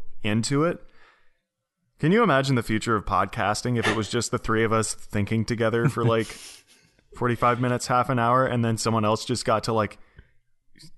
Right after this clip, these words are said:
Speaker 1: for lack of a better word, hear those thoughts?
Speaker 2: Yeah.
Speaker 1: Ah, nice.
Speaker 2: I
Speaker 1: Those,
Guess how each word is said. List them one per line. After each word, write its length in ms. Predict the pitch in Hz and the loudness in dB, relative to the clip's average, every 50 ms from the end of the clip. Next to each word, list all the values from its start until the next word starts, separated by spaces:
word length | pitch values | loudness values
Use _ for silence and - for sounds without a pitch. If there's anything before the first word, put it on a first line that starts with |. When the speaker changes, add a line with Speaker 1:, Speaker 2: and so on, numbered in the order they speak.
| - - - | -16 -14 -8
Speaker 1:
for 220 | - - 131 123 | -4 -2 0 2
lack 240 | 117 117 117 110 - | 2 2 2 0 0
of 60 | 117 | -2
a 80 | 113 101 | 0 0
better 220 | 120 117 113 113 | 2 2 2 2
word, 240 | 104 107 110 110 104 | 2 2 0 0 -2
hear 360 | - - - 127 120 120 123 | -4 -2 0 2 2 2 2
those 300 | 113 113 110 107 98 - | 2 2 2 2 0 -2
thoughts? 580 | - 110 92 95 107 127 - - - - - - _ - | -2 0 0 2 2 0 -2 -4 -6 -8 -8 -8 _ -4
Speaker 2:
Yeah. 160 | 104 110 107 - _ _ - | -4 -4 -4 -6 _ _ -10
Speaker 1:
Ah, 180 | 156 143 131 - - _ _ _ _ - | -8 -6 -8 -8 -10 _ _ _ _ -12
nice. 380 | - - - - - - - - - _ _ _ _ _ - - - - | -10 -10 -10 -10 -10 -14 -16 -18 -20 _ _ _ _ _ -20 -20 -10 -4
Speaker 2:
I 180 | - 123 139 147 | -2 0 0 0
Speaker 1:
Those, 60 | - | -2